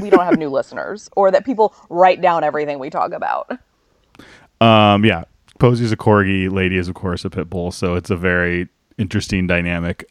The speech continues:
Speaker 2: Um, but then also, like, so, so we have Posey come over last night. We have, uh, our friend Blake came over. We haven't seen him in a while, and we're, like, you know, hanging out, watching a movie, talking, drinking,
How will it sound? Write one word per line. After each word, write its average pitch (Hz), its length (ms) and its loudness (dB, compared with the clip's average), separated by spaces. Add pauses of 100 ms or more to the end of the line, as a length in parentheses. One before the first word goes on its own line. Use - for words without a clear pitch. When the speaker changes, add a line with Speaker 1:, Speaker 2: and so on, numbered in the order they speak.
Speaker 2:
Um, 104 640 4 (640)
but 139 120 2
then 147 140 4
also, 127 300 2
like, 101 320 -2 (720)
so, 147 200 4
so 143 160 2
we 139 120 4
have 147 300 4 (160)
Posey 120 280 4
come 104 180 0
over 92 220 2
last 90 280 -2
night. 92 340 -2 (360)
We 104 120 -2
have, 107 560 4 (100)
uh, 95 680 0
our 98 80 -6
friend 101 260 -2
Blake 95 240 -2
came 95 200 -2
over. 90 220 -2
We 90 60 0
haven't 92 140 -4
seen 95 180 -6
him 92 120 -2
in 90 60 -2
a 87 60 -2
while, 85 360 -2
and 87 100 -4
we're, 85 160 -2
like, 87 300 -4
you 101 100 -2
know, 90 100 0
hanging 104 280 0
out, 90 380 0
watching 101 280 0
a - 40 -2
movie, 90 600 -2 (200)
talking, 90 640 -2
drinking, 90 600 -6